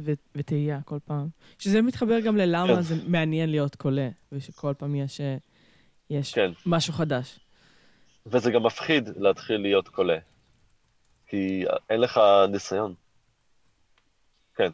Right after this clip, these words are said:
Speaker 2: אז הייתי בשנה הראשונה, בשנתיים ראשונות הייתי שולח לאנטוני כל, <laughs> כל שבוע הודעה, כאילו,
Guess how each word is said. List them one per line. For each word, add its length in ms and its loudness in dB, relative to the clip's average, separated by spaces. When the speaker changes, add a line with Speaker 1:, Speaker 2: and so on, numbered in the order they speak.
Speaker 2:
אז 160 2
הייתי 420 4
בשנה 400 2
הראשונה, 540 6
בשנתיים 560 2
ראשונות 480 0
הייתי 260 -4
שולח 360 0
לאנטוני 580 -2
כל, 180 0
<laughs> 260 -12
כל 120 -2
שבוע 420 4
הודעה, 480 4
כאילו, 460 0